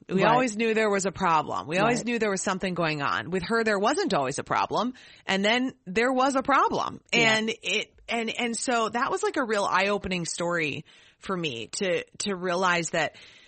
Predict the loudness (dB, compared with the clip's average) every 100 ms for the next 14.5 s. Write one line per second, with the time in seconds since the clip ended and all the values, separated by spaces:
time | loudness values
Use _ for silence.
0 | _ 0 0 0 -2 0 0 0 -2 -4
1 | -2 -2 0 -2 -2 -2 -4 -4 -2 0
2 | 0 -2 0 0 0 -2 -4 -2 -2 -2
3 | -6 -2 0 2 0 -2 -8 -20 _ _
4 | 0 4 4 2 2 2 0 -2 -2 0
5 | 0 2 2 0 -2 -2 -2 -2 -2 2
6 | 2 2 2 2 0 0 0 0 2 4
7 | 4 4 2 0 0 0 0 0 0 0
8 | 0 -2 -2 -2 -4 -2 0 0 0 -2
9 | 0 -2 0 0 2 0 0 -2 -8 _
10 | _ -2 -2 -2 -6 -12 _ _ _ -2
11 | 0 0 0 -2 0 -2 0 0 0 0
12 | 2 0 0 0 0 0 0 -2 -4 -8
13 | -4 -2 -2 -2 -2 -2 -2 -6 -2 -2
14 | -2 -2 0 -2